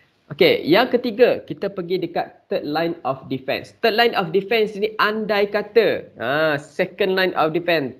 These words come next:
tak boleh pakai. Bakteria yang nak mas-, pathogen yang masuk tu terlampau banyak. Uh, second line of defense ni tak cukup tangan nak, nak apa?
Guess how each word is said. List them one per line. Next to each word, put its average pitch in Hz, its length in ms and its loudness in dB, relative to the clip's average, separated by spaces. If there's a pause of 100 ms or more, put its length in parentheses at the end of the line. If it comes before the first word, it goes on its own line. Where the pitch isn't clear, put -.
(400)
tak 135 240 -4
boleh 143 160 0
pakai. 131 560 -2 (400)
Bakteria 135 560 0
yang 139 240 -2
nak 127 160 -6
mas-, - 300 -8 (100)
pathogen 151 480 0
yang 131 240 0
masuk 139 320 -2
tu 147 240 -2
terlampau 147 480 2
banyak. 131 320 2 (560)
Uh, 127 160 4
second 147 400 0
line 147 320 4
of 143 160 -6
defense 143 400 -2
ni 139 240 -2
tak - 240 0
cukup - 320 -6
tangan 147 400 0 (480)
nak, 139 560 -2
nak 131 320 -6
apa? 233 240 -2